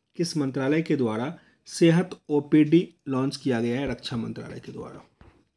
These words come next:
रक्षा मंत्रालय। अ, जैमसिन, सॉरी, जैस्मिन हैरिसन, मेरे दिमाग में ये चल रहा था। ये जो सोमन या सोनम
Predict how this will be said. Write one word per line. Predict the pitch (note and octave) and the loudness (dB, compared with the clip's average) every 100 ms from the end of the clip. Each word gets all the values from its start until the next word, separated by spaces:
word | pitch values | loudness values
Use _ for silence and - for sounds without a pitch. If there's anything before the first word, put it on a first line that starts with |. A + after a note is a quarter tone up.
| _ _ - | _ _ -10
रक्षा | C3 C3 E3 | -8 -6 -4
मंत्रालय। | A#2+ A#2+ - - - - _ _ _ _ _ - | -4 -4 -10 -16 -18 -20 _ _ _ _ _ -14
अ, | C3 B2+ | -8 -2
जैमसिन, | D3 E3 F3 F#3+ D3+ A2+ - _ _ _ _ _ - | 0 2 0 0 -2 -2 -10 _ _ _ _ _ -20
सॉरी, | - A#2+ - - C#3+ | -14 -14 -16 -18 -2
जैस्मिन | D3+ D#3+ G3 G#3+ F3+ | 0 0 0 0 2
हैरिसन, | C#3+ D3 C#3+ A#2 - _ - | 2 2 0 -6 -10 _ -14
मेरे | C#3+ C#3+ | -8 -6
दिमाग | C3+ C#3 | -4 -2
में | C#3+ C3 | -2 -4
ये | |
चल | B2 A2+ | -4 -8
रहा | A2+ | -8
था। | B2 - _ _ - - | -12 -14 _ _ -16 -4
ये | C#3+ | 2
जो | D#3+ D#3 - - _ _ _ _ _ - | 2 2 -2 -20 _ _ _ _ _ -12
सोमन | - D#3+ E3+ E3 | -2 2 4 4
या | C#3+ C3+ | 2 0
सोनम | D#3 D3+ D#3+ | 2 2 0